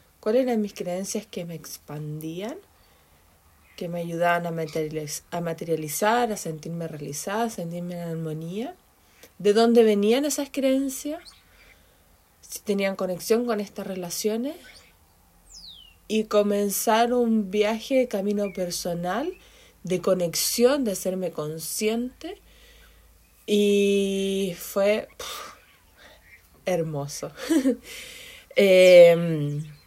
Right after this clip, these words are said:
voy a compartirles esta meditación, así que quiero que se tomen el espacio, que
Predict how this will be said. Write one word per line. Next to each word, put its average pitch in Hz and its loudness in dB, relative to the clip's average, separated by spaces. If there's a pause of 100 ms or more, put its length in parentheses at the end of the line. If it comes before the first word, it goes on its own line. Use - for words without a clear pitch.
(920)
voy 196 4
a 196 4
compartirles 202 0
esta 220 -4
meditación, 196 -2 (280)
así 208 -2
que 202 2 (840)
quiero 214 6
que 202 0 (1800)
se - -6
tomen 202 -2
el 180 -6
espacio, 262 -4 (120)
que - -10